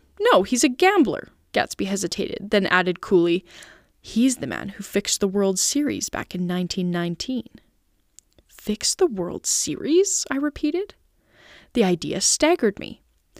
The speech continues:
I remembered, of course, that the World Series had been fixed in nineteen nineteen. But if I had thought of it at all, I would have thought of it as a thing that merely happened, the end of some inevitable chain. It had never occurred to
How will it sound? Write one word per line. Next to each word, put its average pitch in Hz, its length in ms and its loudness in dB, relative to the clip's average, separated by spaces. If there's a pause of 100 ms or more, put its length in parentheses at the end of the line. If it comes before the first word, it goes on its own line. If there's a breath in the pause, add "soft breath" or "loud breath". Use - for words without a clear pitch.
(360 loud breath)
I 220 80 4
remembered, 202 480 6
of - 140 -8
course, - 340 -4
that - 160 2
the 233 80 2
World 208 320 2
Series - 460 2
had 196 180 0
been 208 140 2
fixed - 360 0
in 170 100 -2
nineteen 160 400 -4
nineteen. - 520 -10 (580 loud breath)
But 254 100 8
if 254 140 6
I 294 120 6
had 233 180 2
thought 339 260 2
of 220 100 4
it 180 120 2
at 185 100 -2
all, - 340 2 (320 loud breath)
I 262 120 6
would 302 160 6
have 349 100 4
thought - 280 -2
of - 100 -6
it - 140 -2
as 240 160 4
a 240 60 4
thing 196 280 -2
that 226 120 -2
merely 185 340 0
happened, - 640 -4 (520 loud breath)
the 262 160 2
end 320 200 4
of 226 80 0
some 190 220 4
inevitable 185 540 0
chain. - 500 -2 (920 loud breath)
It 294 120 4
had 277 240 4
never 262 380 6
occurred - 340 -2
to - 160 -4